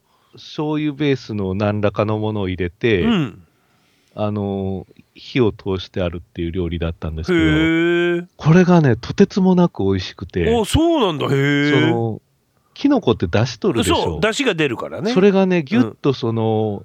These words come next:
Speaker 2: うん。
Speaker 1: 粘性の何らかのものの中にね、
Speaker 2: うんうんうんうん。
Speaker 1: こう封じ込められてる感じがしてね、感動して、こんな美味しいものあるのかってね、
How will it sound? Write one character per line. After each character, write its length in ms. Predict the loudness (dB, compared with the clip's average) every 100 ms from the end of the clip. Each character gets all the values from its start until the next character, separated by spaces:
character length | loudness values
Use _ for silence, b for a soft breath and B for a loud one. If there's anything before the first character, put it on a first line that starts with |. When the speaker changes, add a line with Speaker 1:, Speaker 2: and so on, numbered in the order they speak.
| -16 -8
Speaker 2:
う 20 |
ん。 40 | 0
Speaker 1:
粘 220 | 2 2
性 540 | 2 2 4 2 -2 -8 -6
の 240 | -4 -2
何 240 | -2 0
ら 100 | -2
か 120 | -2 -2
の 120 | -2
も 140 | -2
の 120 | -4
の 80 | -2
中 320 | 0 2 2
に 60 | 2
ね、 40 |
Speaker 2:
う 200 | 2 0
ん 20 | 0
う 80 |
ん 180 | 0 -2
う 100 | -2
ん 80 | -2
う 40 | -2
ん。 20 |
Speaker 1:
こ 120 | -4
う 20 |
封 280 | -4 -2 -2
じ 100 | -2
込 160 | -6 -4
め 120 | -2
ら 100 | -2
れ 80 | -2
て 120 | -6
る 100 | -6
感 260 | -6 -8
じ 100 | -6
が 100 | -8
し 60 | -8
て 80 | -10
ね、 80 | -8
感 320 | -2 -2 -2
動 160 | -6 -8
し 80 | -10
て、 80 |
こ 160 | -8 -6
ん 80 | -2
な 80 | -2
美 60 |
味 60 | -2
し 80 | -4
い 20 |
も 120 | -4
の 120 | -2
あ 40 | -2
る 80 | -2
の 100 | -6
か 100 | -8
っ 20 |
て 160 | -8 -8
ね、 200 | -8